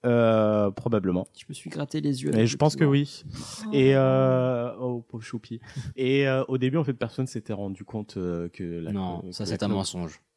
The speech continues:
Speaker 1: Non, mais c'est vrai, en fait, euh, apparemment, c'est le peintre qui devait écrire merde sur le,
Speaker 2: Et genre,
Speaker 1: <laughs> sur le R E R.
Speaker 2: ap-, avec tous les rapports, tout ce qui a été écrit et tout, euh, les rapports écrits, hein, bien
Speaker 1: Ouais,
Speaker 2: sûr,
Speaker 1: mais tu sais,
Speaker 2: ouais.
Speaker 1: quand tu, justement, dans tes rapports, tu écris, euh, Métro Express Régional Défense Étoile.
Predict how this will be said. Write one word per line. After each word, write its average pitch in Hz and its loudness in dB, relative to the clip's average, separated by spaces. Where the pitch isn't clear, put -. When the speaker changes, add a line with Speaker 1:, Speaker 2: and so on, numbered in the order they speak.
Speaker 1:
Non, 160 4
mais 214 4
c'est 143 0
vrai, 151 4
en 165 2
fait, 165 -4
euh, 110 2
apparemment, 107 0
c'est - -6
le 90 0
peintre - -2
qui - -16
devait 104 -2
écrire 101 -4
merde 107 -2
sur 104 -8
le, 160 -2
Speaker 2:
Et 98 -2
genre, 110 0
Speaker 1:
<laughs> - -
sur 156 4
le 143 8
R 123 2
E 143 6
R. - 2
Speaker 2:
ap-, - -2
avec 117 -2
tous 202 2
les 185 8
rapports, 165 6
tout 202 4
ce - -2
qui - 4
a 170 8
été 156 4
écrit 151 2
et 143 4
tout, - -8
euh, 107 0
les 104 0
rapports 101 -2
écrits, 104 -6
hein, 87 -6
bien 85 -4
Speaker 1:
Ouais, 135 4
Speaker 2:
sûr, 139 2
Speaker 1:
mais 107 0
tu 107 -8
sais, - 0
Speaker 2:
ouais. 151 -2
Speaker 1:
quand 117 -2
tu, 104 0
justement, 107 0
dans 101 -2
tes - -4
rapports, 101 0
tu - -4
écris, 143 0
euh, 104 4
Métro 98 0
Express 110 -6
Régional 92 -6
Défense 90 -6
Étoile. 131 -6